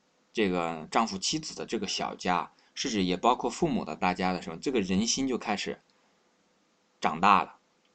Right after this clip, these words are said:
这个人心就开始变大了，你的人的这一部分啊，就开始成长了，就自己就活得像一个人了。对不起啊，这句话有骂人的这个含义，我，我，我先这个，对于这个，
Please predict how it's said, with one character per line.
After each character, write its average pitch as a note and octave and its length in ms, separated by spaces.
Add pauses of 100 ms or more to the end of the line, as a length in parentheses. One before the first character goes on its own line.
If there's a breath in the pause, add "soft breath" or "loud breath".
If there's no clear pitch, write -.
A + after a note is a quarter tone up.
(300)
这 C#3 80
个 A#2 80
人 A2+ 180
心 C#3 160
就 A#2+ 140
开 A2+ 120
始 A2 140
变 G#2 260
大 F#2 200
了， - 100 (640)
你 F#2+ 100
的 G#2+ 120
人 A2 360
的 E3+ 80
这 C3 120
一 G#2 160
部 F#2+ 100
分 F#2+ 160
啊， D2 220 (100)
就 F2+ 100
开 F#2 200
始 F2 260 (220)
成 F#2+ 260
长 B1+ 240
了， G1+ 140 (100)
就 - 140
自 A2+ 100
己 F2+ 160
就 F#2 140
活 F#2+ 220
得 G2+ 60
像 F#2+ 240
一 F2 60
个 E2+ 140
人 A1+ 160
了。 A#1+ 140 (1300)
对 G#2+ 100
不 F#2+ 40
起 - 140
啊， D#2 140
这 A2+ 120
句 G2+ 120
话 G2+ 180
有 F2+ 160
骂 G#2 220
人 F2 180
的 F#2 100
这 F2+ 140
个 E2+ 140
含 D#2+ 280
义， D2+ 80
我， C#2+ 280
我， C#2+ 240
我 D#2 60
先 F#2+ 260
这 F#2+ 120
个， E2 160 (1300 soft breath)
对 G2+ 140
于 F#2 140
这 F#2 180
个， D2 300